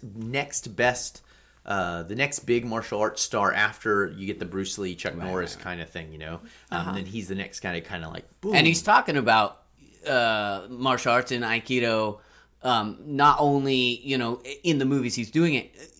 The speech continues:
Speaker 2: in
Speaker 1: Put on
Speaker 2: interviews and
Speaker 1: talk
Speaker 2: stuff.
Speaker 1: shows and, oh, yeah,
Speaker 2: He's,
Speaker 1: man.
Speaker 2: you know, and, and others are talking about, you know, I remember when Under Siege came out, um, and Gary Busey was talking about, you know, "Oh, Steven Seagal." And he really
Speaker 1: <laughs>
Speaker 2: was talking up Steven Seagal's, like,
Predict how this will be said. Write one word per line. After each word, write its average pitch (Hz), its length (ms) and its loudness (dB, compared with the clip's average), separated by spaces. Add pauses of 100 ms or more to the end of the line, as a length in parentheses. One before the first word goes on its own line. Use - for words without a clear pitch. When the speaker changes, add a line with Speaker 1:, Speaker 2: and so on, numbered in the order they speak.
(180)
Speaker 2:
in 139 160 2
Speaker 1:
Put 131 80 -4
on - 40 -4
Speaker 2:
interviews 160 440 4
and 120 80 6
Speaker 1:
talk 123 160 8
Speaker 2:
stuff. 117 100 6
Speaker 1:
shows 139 320 6
and, 117 80 0
oh, 160 100 2
yeah, 175 220 4
Speaker 2:
He's, 110 160 4
Speaker 1:
man. 135 100 0
Speaker 2:
you 180 120 4
know, 131 240 6
and, 139 260 0
and 165 240 2
others 180 380 6
are 131 80 -4
talking 131 420 4
about, 113 380 4
you 139 100 0
know, 127 100 0
I 123 120 4
remember 135 680 0 (220)
when 117 420 0
Under 113 220 -4
Siege 180 340 -4
came 127 180 -2
out, 104 280 -2 (360)
um, 110 400 0
and 107 600 -4
Gary 120 180 4
Busey 127 420 -2
was 98 200 -6
talking 95 320 -8
about, 95 400 -8
you 98 180 -10
know, 90 240 -10
"Oh, 123 200 -8
Steven 113 320 -4
Seagal." 110 580 2 (200)
And 139 140 -2
he 139 80 2
really 165 600 8
Speaker 1:
<laughs> - 20 4
Speaker 2:
was 139 180 -2
talking 123 400 2
up 117 300 0
Steven 120 320 -4
Seagal's, 113 640 0
like, 101 340 -6